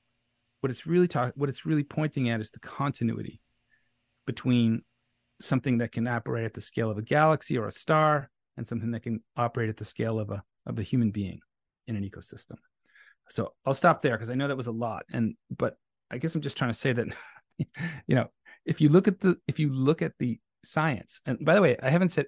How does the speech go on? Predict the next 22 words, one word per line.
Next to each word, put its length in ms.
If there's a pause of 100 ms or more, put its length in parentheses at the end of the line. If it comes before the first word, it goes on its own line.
anything 300
un-, 280
unscientific. 840
All 260
this 180
science 300
that 100
I'm 80
talking 220
about 140
is 200
purely 520
part 260
of 160
the 160
orthodox 600
scientific. 500
The 100
only 140
thing 120
I'm 120
doing 360